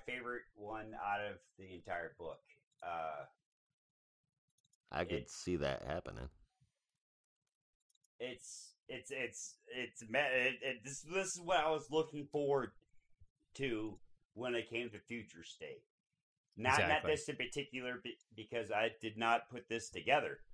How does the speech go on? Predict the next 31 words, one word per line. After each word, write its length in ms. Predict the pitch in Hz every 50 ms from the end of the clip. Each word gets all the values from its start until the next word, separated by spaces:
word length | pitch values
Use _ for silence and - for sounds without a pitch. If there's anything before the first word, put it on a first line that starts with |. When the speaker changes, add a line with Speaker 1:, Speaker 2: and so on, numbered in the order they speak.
| - -
Speaker 1:
<laughs> 300 | _ _ - _ - -
but 300 | 208 190 156 139 - - - _ _ _ _ _ _ _ _ _ _ _ _ _ _
Speaker 2:
I 80 | - 113
don't 100 | 131 127
Speaker 1:
bravo 140 | 120 139 147
Speaker 2:
think 200 | 92 92 - 135
Speaker 1:
to 40 | 104
Speaker 2:
anybody 400 | 117 117 107 82 76 80 78 78
Speaker 1:
who- 60 | 73
Speaker 2:
would 140 | 76 71 67
have 80 | 64
put 180 | - 82 78 -
this 220 | 78 95 95 -
together. 400 | - - 55 53 50 50 50 - - _ _ - - - - - - - _ - _ _ _ _ _ -
Speaker 1:
Somebody 400 | - - 120 120 113 101 90 -
did. 200 | - 113 101 85 - - - _ _ _ 73
It's 140 | - -
in 100 | 87 82 82 92
comic 240 | 95 98 87 - -
book, 100 | - - - _
man. 140 | 71 71 73 -
Speaker 2:
I, 60 | - - - - - -
I 80 | 127
mean, 140 | 127 113 87 - - 90 92 - - - - - - - - - - -
Speaker 1:
<laughs> 0 |
Speaker 2:
<laughs> 2000 | 151 143 143 156 143 147 147 156 147 - - _ _ _ - 156 156 143 123 135 - _ _ - _ - - - - 117 123 123 131 123 110 107 101 107 110 - - - - - - - _ _ _ _ _ _ _ _
Dork. 260 | - 98 98 95 98 - - _
Speaker 1:
It 220 | 147 160 170 180 - -
is 500 | 160 160 156 151 147 143 143 - - - _ _ 95 92 85 -
by 260 | - 123 131 147 151 143
far 600 | 147 - - 131 127 127 127 127 131 127 127 127